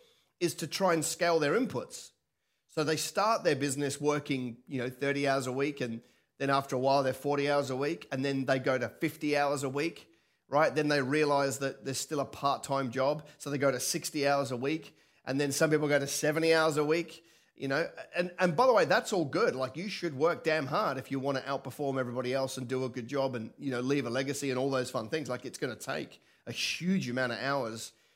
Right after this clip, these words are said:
especially in the first five to ten years, to get the momentum in a business. But you still can't scale that, right? You know, like, you, you can't scale past a hundred and seventy-eight hours in a week. So,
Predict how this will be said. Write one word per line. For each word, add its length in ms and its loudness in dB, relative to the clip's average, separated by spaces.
especially 460 -2
in 60 -4
the 60 -4
first 320 -2
five 200 0
to 80 -12
ten 240 -4
years, 240 -4
to 200 -8
get 320 -4
the 60 -4
momentum 420 -4
in 120 -6
a 20 -6
business. 400 -6
But 140 -4
you 60 0
still 300 0
can't 360 0
scale 480 2
that, 260 -8
right? 300 0
You 100 0
know, 120 6
like, 260 2
you, 120 -8
you 100 -8
can't 360 -4
scale 360 4
past 320 2
a 40 0
hundred 300 -2
and 100 -2
seventy-eight 680 2
hours 320 4
in 60 4
a 60 -2
week. 460 2
So, 360 6